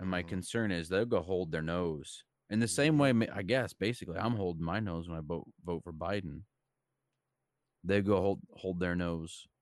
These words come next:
Speaker 2: Yeah.
Speaker 1: and vote for Trump.
Speaker 2: It's gonna be a lot of nose holding in a, a few weeks
Speaker 1: A lot of
Speaker 2: here.
Speaker 1: nose holding,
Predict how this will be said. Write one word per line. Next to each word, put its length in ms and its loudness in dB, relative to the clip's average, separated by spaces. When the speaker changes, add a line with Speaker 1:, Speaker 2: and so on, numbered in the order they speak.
Speaker 2:
Yeah. 180 -4
Speaker 1:
and 100 -10
vote 200 -4
for 80 -20
Trump. 340 -6
Speaker 2:
It's 100 -16
gonna 140 -10
be 80 -6
a 60 -4
lot 160 -2
of 60 -6
nose 260 -4
holding 500 -8
in 120 -12
a, 260 -18
a 40 -18
few 220 -10
weeks 200 -8
Speaker 1:
A 40 -4
lot 100 -2
of 80 0
Speaker 2:
here. 40 0
Speaker 1:
nose 400 -4
holding, 320 -14